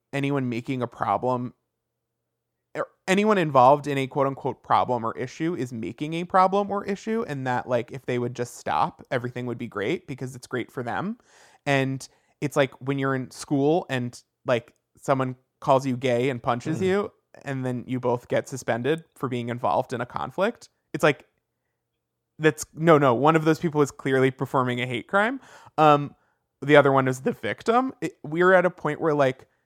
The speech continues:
Speaker 1: I mean, Malcolm X spoke and wrote about this beautifully, but we're at a point where, like,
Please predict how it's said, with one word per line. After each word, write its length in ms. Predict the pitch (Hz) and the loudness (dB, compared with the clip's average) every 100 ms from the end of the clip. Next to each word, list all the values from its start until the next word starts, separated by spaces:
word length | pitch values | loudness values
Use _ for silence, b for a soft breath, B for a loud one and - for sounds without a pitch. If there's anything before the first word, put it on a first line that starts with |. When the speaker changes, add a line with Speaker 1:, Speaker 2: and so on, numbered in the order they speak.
| _ _ _ _ _ _ _ _ _ _ _ _ | _ _ _ _ _ _ _ _ _ _ _ _
Speaker 1:
I 100 | 151 | -4
mean, 180 | 160 151 | -2 0
Malcolm 340 | 143 151 160 131 | 2 2 2 -2
X 260 | 104 - - - - | -6 -6 -14 -18 -20
spoke 460 | - - 143 - - _ | -16 -4 -4 -4 -20 _
and 200 | 143 131 | -10 -4
wrote 180 | 131 135 | -2 0
about 240 | 127 123 | 0 -2
this 140 | 123 - | -4 -12
beautifully, 460 | 101 117 139 196 | -10 -10 -4 -4
but 120 | 180 147 | -4 -4
we're 200 | 139 143 | 0 0
at 80 | 139 | 0
a 40 | |
point 320 | - 143 131 | -6 -10 -8
where, 360 | 117 120 123 127 _ _ _ _ _ - | -4 -2 -2 -6 _ _ _ _ _ -2
like, 360 | 123 113 - | 0 0 -10